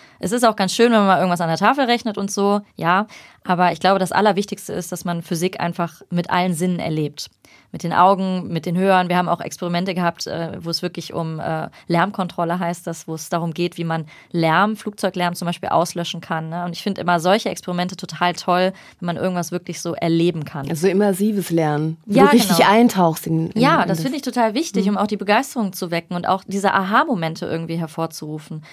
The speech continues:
Speaker 1: Und, äh, das war dann unser Ziel. Deswegen haben wir diese Videoreihe gemacht, Science at Home, auf dem, äh, YouTube-Kanal vom D L R. Wir wollten halt für Kinder, ich glaub, wir haben uns so als Zielgruppe acht bis zwölf oder so auch überlegt.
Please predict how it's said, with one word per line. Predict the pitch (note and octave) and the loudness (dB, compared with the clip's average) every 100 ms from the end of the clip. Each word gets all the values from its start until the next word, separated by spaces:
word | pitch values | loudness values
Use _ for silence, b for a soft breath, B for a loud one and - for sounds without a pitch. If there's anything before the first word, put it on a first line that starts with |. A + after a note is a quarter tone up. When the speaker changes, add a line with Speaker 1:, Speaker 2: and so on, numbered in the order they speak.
| B B B | B B B
Speaker 1:
Und, | - G#3 G3+ - | 0 2 2 0
äh, | F#3+ F#3 | 0 2
das | G3 G3+ | 0 2
war | C#4+ | 2
dann | C4 | 2
unser | G3+ F#3+ | 0 -2
Ziel. | - - F#3 D#4 | -4 -4 -2 0
Deswegen | A#3+ G#3 G#3 | -2 -2 0
haben | G3+ | 0
wir | F#3+ | 0
diese | F3+ F3 F3 F3 - - | -2 -2 -2 -2 -4 -6
Videoreihe | F3+ G#3 A3+ G3+ G#3 G3+ | -4 -2 0 0 0 -2
gemacht, | F3 E3 B3 - | -2 -4 -4 -4
Science | A3 A3+ | -4 -4
at | G#3+ | -4
Home, | A3 A#3 A#3 | -2 0 -2
auf | - | -4
dem, | G#3 G3+ G3+ | -4 -4 -4
äh, | - | -6
YouTube-Kanal | G3 G#3+ A3 - G3+ F#3+ | -4 -4 -4 -6 -4 -4
vom | G3 G3+ | -4 -6
D | G3 | -4
L | G3 | -4
R. | G3 G3 A3 b b b | -2 -4 -6 b b b
Wir | F#3+ | 2
wollten | F#3+ G3+ | 2 2
halt | F#3+ F#3 | -2 -4
für | F3+ | -10
Kinder, | - F#3 G#3+ B3 C4+ D#4 b b b _ - | -4 -2 4 4 2 -2 b b b _ -16
ich | |
glaub, | F3 F3+ | -8 -4
wir | F#3 | -2
haben | F3+ | -2
uns | F3 | -4
so | - | -2
als | E3+ E3+ E3 - | 0 0 -2 -14
Zielgruppe | G#3 - F#3+ G3 F#3+ G3 F#3 F3+ F3 F3 - - | -16 -4 -2 0 -2 -2 0 2 0 -4 -12 -10
acht | - F3+ - | -6 -6 -6
bis | F#3 - | -10 -8
zwölf | - E3+ B3+ | -4 -4 -4
oder | G#3 G#3 | -6 -4
so | G#3+ G#3+ | -2 0
auch | G#3+ G#3 | -2 -4
überlegt. | G#3 G3+ G#3 B3 - | -6 -4 -4 -6 -12